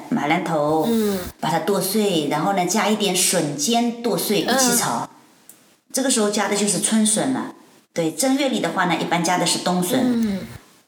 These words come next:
Speaker 1: 到这个时候加春笋。
Speaker 2: 嗯。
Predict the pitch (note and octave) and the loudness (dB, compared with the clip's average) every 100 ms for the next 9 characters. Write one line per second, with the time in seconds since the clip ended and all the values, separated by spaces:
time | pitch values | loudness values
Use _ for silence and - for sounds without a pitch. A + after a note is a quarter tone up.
0 | - F3 G3+ G3 D#3+ C3+ D#3 - E3+ E3 | -4 -2 0 2 0 0 -2 0 0 2
1 | - E3 - - - _ _ - - - | 0 -4 -8 -16 -20 _ _ -20 -14 -2
2 | A#3+ A#3 G#3 | 0 2 0